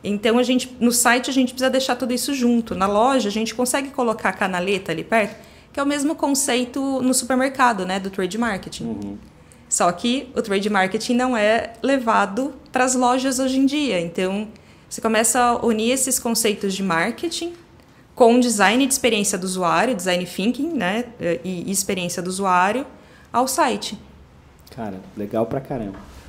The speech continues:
Speaker 2: A minha sogra, ela tem uma, aquelas lojinhas de condomínio, sabe?
Speaker 1: Uhum.
Speaker 2: Faltou a manteiga, você vai lá na lojinha e pega.
Speaker 1: Uhum.
Speaker 2: E aí, quando ela começou a mon-,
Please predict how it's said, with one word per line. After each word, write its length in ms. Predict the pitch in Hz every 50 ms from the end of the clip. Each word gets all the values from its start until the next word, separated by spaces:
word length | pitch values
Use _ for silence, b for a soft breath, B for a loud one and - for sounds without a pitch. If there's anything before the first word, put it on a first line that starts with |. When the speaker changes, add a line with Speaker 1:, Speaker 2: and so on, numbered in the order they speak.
| -
Speaker 2:
A 60 | 220
minha 240 | 226 123 135 143 135
sogra, 540 | 135 - - - 131 139 135 110 101 95 92 - -
ela 180 | 104 104 107
tem 180 | - - 113 113
uma, 600 | 123 123 123 120 120 117 113 110 107 104 101 101
aquelas 320 | 101 - 117 110 113 107
lojinhas 480 | 113 120 117 104 101 101 113 113 113 110
de 80 | 110
condomínio, 560 | 110 - 120 117 117 110 107 104 104 95 87 92
sabe? 320 | - - 113 110 98 -
Speaker 1:
Uhum. 360 | 240 247 226 220 233 269 - - - - - - - - - -
Speaker 2:
Faltou 360 | - 104 98 - - 110 107 101
a 40 | 95
manteiga, 680 | 98 98 98 95 92 95 - 107 107 117 113 107 107
você 140 | 107 - 117
vai 120 | 98 101 104
lá 160 | 104 101 101
na 80 | 104
lojinha 320 | 101 104 104 104 - 110 98
e 20 |
pega. 320 | 98 - 123 120 117 107 104
Speaker 1:
Uhum. 480 | - 202 202 - 101 - 185 190 247 - - - - - - -
Speaker 2:
E 100 | - 120
aí, 120 | 117 113 117
quando 220 | 113 165 160 156
ela 120 | 151 147 143
começou 580 | 147 156 139 139 131 113 - - - 139 156
a 40 | 147
mon-, 340 | 113 104 - 107 104 101